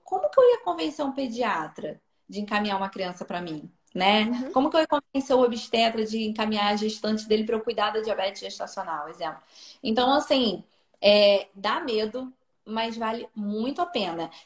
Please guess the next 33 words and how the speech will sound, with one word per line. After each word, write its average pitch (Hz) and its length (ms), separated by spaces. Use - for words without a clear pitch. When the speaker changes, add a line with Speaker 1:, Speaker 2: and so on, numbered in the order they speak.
Speaker 1:
Tem 202 160
que 202 80
tá 196 120
muito 208 260
focado, 190 800
se - 220
doar 214 500
muito, 208 600
mas, 185 200
assim, 208 480
vale 208 500
muito 220 600
a 247 40
pena. 165 540
É, 175 300
agora, 196 400
sozinho, 233 440
realmente, 226 400
às 254 80
vezes 226 220
é 233 80
difícil. 233 640
Eu 247 200
precisei 254 420
muito 240 540
do 226 140
impulso 220 260
da 196 120
Kátia. 185 280
Foram 277 240
dois 285 320
dias, 294 220
mas 294 220